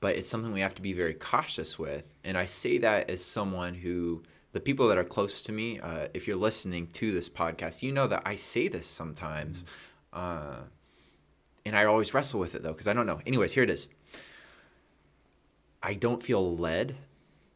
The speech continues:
Speaker 1: to do this. Or if someone's ever said, you know, "God's, God's not telling me to do that. God doesn't want me to do this," or, "I feel led to do this."
Speaker 2: Mm.
Speaker 1: So that, that claim of God's guidance.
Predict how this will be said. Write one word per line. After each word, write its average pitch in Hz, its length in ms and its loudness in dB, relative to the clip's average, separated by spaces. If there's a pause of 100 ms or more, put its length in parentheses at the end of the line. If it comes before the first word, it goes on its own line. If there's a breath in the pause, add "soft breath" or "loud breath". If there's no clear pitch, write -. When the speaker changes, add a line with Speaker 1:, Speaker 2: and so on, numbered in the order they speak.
(220)
Speaker 1:
to 113 100 -2
do 98 180 -2
this. - 360 -8 (160)
Or 82 560 -4
if - 100 -10
someone's 107 320 0
ever 98 140 4
said, 90 280 0 (320 loud breath)
you 113 140 -2
know, 98 100 2
"God's, 127 520 6 (100)
God's 120 300 4
not 113 200 0
telling 98 300 -2
me 90 80 -4
to 80 100 -4
do 82 260 -4
that. 76 360 -6
God 123 260 6
doesn't 117 280 0
want 92 200 -2
me 90 120 -6
to 85 100 -2
do 85 180 -2
this," 76 320 -6
or, 76 460 -8
"I - 100 -2
feel 113 320 4
led 104 280 4
to 101 100 -10
do 95 180 -4
this." 90 300 -4
Speaker 2:
Mm. 87 40 -6 (180 loud breath)
Speaker 1:
So 90 320 0
that, 90 340 0
that 92 200 4
claim 98 340 -2
of - 100 -12
God's 82 300 -2
guidance. 67 560 -8